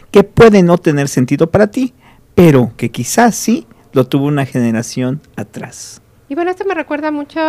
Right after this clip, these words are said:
Speaker 2: esta serie que vimos apenas, turca.
Speaker 1: Mi otra yo.
Speaker 2: Mi otra yo, exactamente, ¿no? Donde revisaban esas, eh, precisamente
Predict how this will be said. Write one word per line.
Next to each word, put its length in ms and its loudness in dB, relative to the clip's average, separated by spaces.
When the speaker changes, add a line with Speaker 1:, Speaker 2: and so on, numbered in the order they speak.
Speaker 2:
esta 580 -10
serie 340 -10
que 160 -16
vimos 460 -16
apenas, 840 -14
turca. 640 -12
Speaker 1:
Mi 180 -4
otra 280 -8
yo. 320 -6
Speaker 2:
Mi 200 -4
otra 340 -6
yo, 200 -8
exactamente, 760 -10
¿no? 200 -10
Donde 320 -8
revisaban 580 -8
esas, 340 -10
eh, 320 -8
precisamente 1080 -10